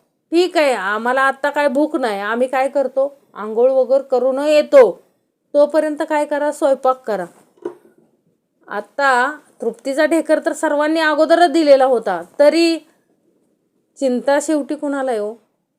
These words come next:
परमेश्वराला आहे. मग ते आंघोळीला जास्तेपर्यंत श्रीकृष्ण स्वारीनी एक शीत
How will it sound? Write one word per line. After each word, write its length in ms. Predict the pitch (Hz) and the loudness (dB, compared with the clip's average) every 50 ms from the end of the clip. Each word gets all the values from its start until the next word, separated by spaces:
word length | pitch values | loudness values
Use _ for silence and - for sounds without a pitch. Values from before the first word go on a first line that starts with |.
| _ _ _ | _ _ _
परमेश्वराला 680 | - 226 220 220 240 277 285 - 269 269 247 233 220 196 | -10 -8 -4 -4 -2 -4 -4 -4 -4 -2 -2 -2 -2 -4
आहे. 120 | 180 175 | -6 -6
मग 300 | 185 208 233 254 277 302 311 - _ _ _ _ _ _ _ _ _ _ - | -6 -6 -4 -4 -4 -6 -8 -12 _ _ _ _ _ _ _ _ _ _ -2
ते 80 | 269 | 0
आंघोळीला 640 | 294 269 240 247 247 262 277 302 320 320 339 349 370 | 0 0 0 2 4 4 6 6 4 4 2 2 2
जास्तेपर्यंत 1000 | 277 285 277 269 269 - - 262 254 254 - 233 233 247 277 302 311 294 302 233 226 220 208 | 2 2 0 0 -2 -2 0 0 0 0 -2 0 2 2 2 2 0 -2 -2 -2 -2 -2 -4
श्रीकृष्ण 580 | 208 - 247 240 233 285 294 285 - 330 370 381 | -4 -4 -4 -4 -4 -6 -8 -6 -4 -2 -2 -2
स्वारीनी 560 | 370 - 311 277 247 240 233 226 220 220 214 - | 0 0 0 0 0 0 -2 -2 -4 -6 -4 2
एक 440 | - 254 269 311 339 359 349 - - 359 381 381 370 - _ _ _ _ _ _ _ _ _ - | 4 6 6 6 4 0 -2 -2 0 2 2 2 0 -4 _ _ _ _ _ _ _ _ _ -12
शीत 200 | - - 349 359 | -4 -2 -2 -2